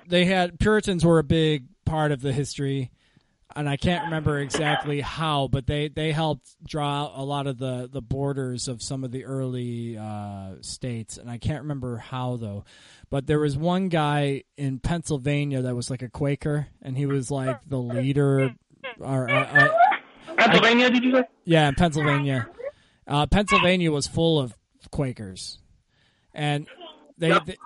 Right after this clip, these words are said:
Speaker 1: they were all over Philadel-, or, yeah, Philadelphia, and, uh, I,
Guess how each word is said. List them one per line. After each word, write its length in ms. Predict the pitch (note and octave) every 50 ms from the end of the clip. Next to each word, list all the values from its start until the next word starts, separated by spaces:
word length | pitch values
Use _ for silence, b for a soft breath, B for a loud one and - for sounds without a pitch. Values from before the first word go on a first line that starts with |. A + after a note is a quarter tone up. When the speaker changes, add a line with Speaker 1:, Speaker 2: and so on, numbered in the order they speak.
| - - -
Speaker 1:
they 140 | E3+ E3 F3
were 140 | F3+ F3
all 200 | E3+ F3 F3 F3
over 200 | E3+ E3 D#3+ D#3+
Philadel-, 540 | D#3+ - E3+ D#3+ D3+ D3+ C3 D#3 D3 D3 - -
or, 320 | D3+ D3+ D3 C#3 C#3 C#3 -
yeah, 180 | E3 D3+ C3
Philadelphia, 760 | A#2 - E3 D#3+ D#3 C#3 C#3+ C#3+ C#3 C3 C#3+ C3+ B2 A#2 G#2+ B B B B B B B
and, 440 | - C#3+ C#3+ C3+ C3 C3+ C3+ C3 A#2+
uh, 320 | C3+ C3 B2+ B2+ B2 B2 A2+ b b b b b b b b b b b b b b b b b -
I, 420 | - D3 C#3+ C#3+ C#3+ C#3+ C#3+ D3+